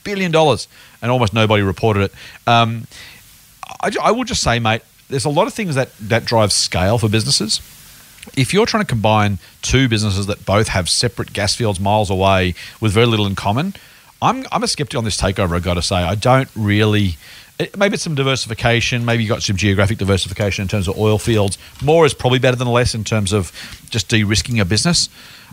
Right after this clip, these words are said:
Um, but I just, I, I, I don't really know where or why. It's, it's like brick pits merging. It's like you can't move the brick pits together. You can't all of a sudden,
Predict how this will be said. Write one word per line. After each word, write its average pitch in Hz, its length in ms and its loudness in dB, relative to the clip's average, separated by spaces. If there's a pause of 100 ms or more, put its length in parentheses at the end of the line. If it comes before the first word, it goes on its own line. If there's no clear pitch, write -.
Um, 104 300 2 (160)
but 151 100 0
I 220 80 4
just, 240 260 -8
I, 139 100 -8 (500)
I, - 60 -10 (180)
I - 20 -2
don't 170 260 2
really 151 360 2
know 127 260 2
where 117 640 2
or 113 100 0
why. 101 540 2 (540)
It's, - 100 -8
it's 165 140 -2
like 202 160 0
brick 156 160 -6
pits - 280 -4 (120)
merging. 95 320 0
It's 80 80 -6
like 113 100 0 (140)
you 131 260 -12
can't 170 280 -2
move 131 160 0
the 104 60 0
brick 120 140 0
pits - 180 -10
together. 98 320 -2
You 92 140 -6
can't 156 320 -2
all 143 80 0
of 135 60 0
a 123 40 -2
sudden, 110 260 -2